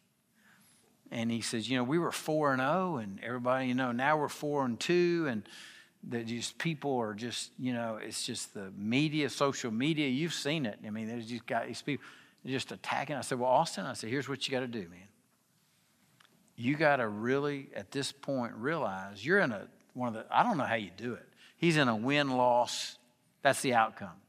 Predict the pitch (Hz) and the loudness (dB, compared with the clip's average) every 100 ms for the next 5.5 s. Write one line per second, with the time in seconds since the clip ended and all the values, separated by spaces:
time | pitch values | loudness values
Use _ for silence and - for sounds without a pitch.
0 | - 98 123 151 185 175 - - _ - | -12 0 4 6 6 0 -8 -20 _ -2
1 | 139 120 92 - - - 104 156 - _ | 2 4 2 -2 -14 -6 -4 -4 -8 _
2 | _ _ _ 104 - 110 107 117 117 117 | _ _ _ -6 0 0 0 0 2 0
3 | 101 87 - - _ _ _ _ _ _ | -2 -6 -10 -20 _ _ _ _ _ _
4 | _ _ _ _ _ _ _ _ - 113 | _ _ _ _ _ _ _ _ -4 -2
5 | 113 - 117 101 | 0 2 0 0